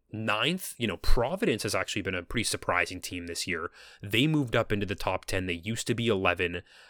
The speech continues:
You know, I'm not shocked, I would say, that we're seeing Providence ranked this high. They've had a pretty damn impressive season out of the Big East.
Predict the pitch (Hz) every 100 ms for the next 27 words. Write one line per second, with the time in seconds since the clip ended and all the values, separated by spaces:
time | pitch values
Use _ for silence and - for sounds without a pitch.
0 | - 98 87 95 98 92 - _ _ _
1 | _ - - 139 151 - - - 104 104
2 | - - 120 127 - 123 120 113 - 120
3 | - 113 117 110 113 - 113 107 - 110
4 | 110 - 98 101 107 - - - 104 95
5 | - 113 107 98 87 92 90 92 107 98
6 | - 101 - 113 - 127 113 113 107 98
7 | 95 104 98 110 - -